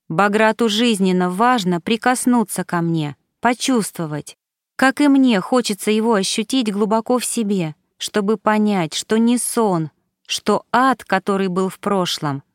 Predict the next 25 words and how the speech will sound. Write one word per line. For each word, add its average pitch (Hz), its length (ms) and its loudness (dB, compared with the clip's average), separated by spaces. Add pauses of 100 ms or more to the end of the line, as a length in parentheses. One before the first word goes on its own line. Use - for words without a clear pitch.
закончился, 185 1080 -2 (360)
что - 300 0
время, 220 480 2
которое 208 500 0
провела 208 500 0
вдали 180 340 -2
от 180 180 -4
него, 170 460 -2 (180)
становится 214 640 0
лишь 208 240 -2
воспоминанием, 196 1000 -2 (440)
глухим, 233 720 0
тяжелым, 220 760 0 (280)
но 196 180 0
все 208 280 -2
же 202 160 -2
прошлым. 170 800 -2 (500)
А 160 140 0
сейчас 214 760 -2
есть 190 480 -2
мы, 180 400 0 (500)
есть 175 400 -2
я 202 320 0
и 190 240 -2
он, 175 400 -2